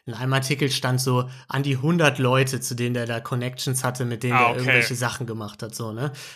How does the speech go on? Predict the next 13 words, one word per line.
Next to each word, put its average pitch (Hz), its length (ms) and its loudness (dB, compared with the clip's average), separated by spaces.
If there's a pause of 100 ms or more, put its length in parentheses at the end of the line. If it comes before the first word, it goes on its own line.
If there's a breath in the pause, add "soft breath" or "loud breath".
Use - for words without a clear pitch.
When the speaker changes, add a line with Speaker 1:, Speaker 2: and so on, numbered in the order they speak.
Speaker 1:
Also 127 180 -4
es 127 120 0
war 147 140 6
schon, 156 420 4 (360 loud breath)
er 196 360 8
alleine 147 400 4
hatte 135 180 -4
schon 131 240 0
ein 127 140 -6
Netzwerk 123 520 -4
da 123 160 -2
bei 123 140 -2
sich. 131 460 -4